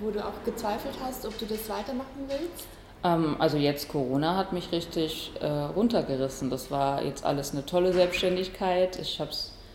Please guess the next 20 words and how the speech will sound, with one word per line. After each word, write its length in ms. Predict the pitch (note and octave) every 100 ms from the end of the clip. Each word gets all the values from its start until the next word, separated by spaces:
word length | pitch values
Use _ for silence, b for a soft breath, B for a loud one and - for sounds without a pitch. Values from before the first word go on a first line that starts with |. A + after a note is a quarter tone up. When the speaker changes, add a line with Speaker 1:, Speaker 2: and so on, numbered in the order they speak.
| B
Speaker 2:
mit 120 | - E3
fünfundzwanzig 640 | F3+ F3 F3 E3+ E3+ -
geschafft, 340 | D#3+ - E3
eine 80 | F#3+
Selbstständigkeit 720 | F#3+ A#3+ A#3 D3 D#3 D#3 D3
zu 180 | D3 D#3
haben 300 | C#3+ D3+ D#3
im 120 | - C#3+
Kunstbereich, 640 | A3 G#3+ - D3 C#3 C3+ -
was 200 | C#3+ -
mir 200 | C#3 C3+ B B -
keiner 280 | - D3 D3
so 120 | D3+
prophezeit 640 | D3+ D3+ - - D#3 -
hatte, 300 | F#3 F#3 G3 A3+ -
so. 180 | F#3+ A3 B B
Es 100 | -
lief 180 | D3 C#3
alles 200 | D#3 F3+
schön 480 | G3 - E3 E3+ G3